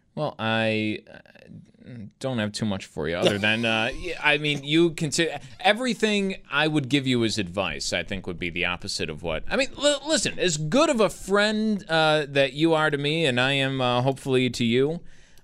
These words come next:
Speaker 1: I, we're very different people.
Speaker 2: Yes.
Speaker 1: I, <laughs> I mean,
Speaker 2: This is true.
Speaker 1: and this is, you know, I was actually thinking about this when I was writing, uh, a little speech for Saturday, is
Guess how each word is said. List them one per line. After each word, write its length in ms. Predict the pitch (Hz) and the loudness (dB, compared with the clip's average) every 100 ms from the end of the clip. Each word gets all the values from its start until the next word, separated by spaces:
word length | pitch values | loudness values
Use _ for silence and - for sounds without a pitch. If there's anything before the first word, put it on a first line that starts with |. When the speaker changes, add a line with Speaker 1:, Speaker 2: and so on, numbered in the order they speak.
| - | -6
Speaker 1:
I, 60 | |
we're 160 | 196 175 | 2 2
very 440 | 131 156 226 180 | 2 2 4 4
different 320 | 131 120 110 | 2 -2 -4
people. 360 | 95 85 - - _ - | -4 -8 -10 -18 _ -2
Speaker 2:
Yes. 340 | 139 - - - | 0 0 -4 0
Speaker 1:
I, 760 | 156 175 - - - 254 233 | 2 2 0 -2 0 2 2
<laughs> 20 | 202 | 2
I 140 | 196 | 0
mean, 140 | 180 | 2
Speaker 2:
This 140 | 175 160 | 2 2
is 120 | 175 | -2
true. 260 | - 202 139 156 - | 0 0 -2 -4 0
Speaker 1:
and 220 | 180 175 | 2 4
this 180 | 214 - | 2 4
is, 280 | 196 175 - | 2 2 0
you 100 | 190 | -2
know, 60 | 143 | -2
I 40 | |
was 160 | 147 160 | 0 2
actually 280 | 160 156 135 | 2 2 0
thinking 280 | 143 113 | 0 0
about 240 | 95 85 - | 0 -2 -4
this 180 | 113 - | -6 -6
when 80 | 92 | -6
I 60 | |
was 180 | 92 90 | -4 -2
writing, 500 | 101 95 90 90 87 | 0 0 0 -2 -4
uh, 360 | 90 87 85 87 | -4 -4 -4 -6
a 240 | 110 101 92 | -6 -6 -6
little 240 | 101 95 | -6 -6
speech 420 | - - 135 85 | -6 -4 -4 -4
for 160 | - 87 | -6 -6
Saturday, 680 | - 131 123 87 69 62 - | -4 -4 -4 -6 -8 -14 -14
is 580 | 104 95 92 87 92 - | -4 -2 -2 -2 -2 -4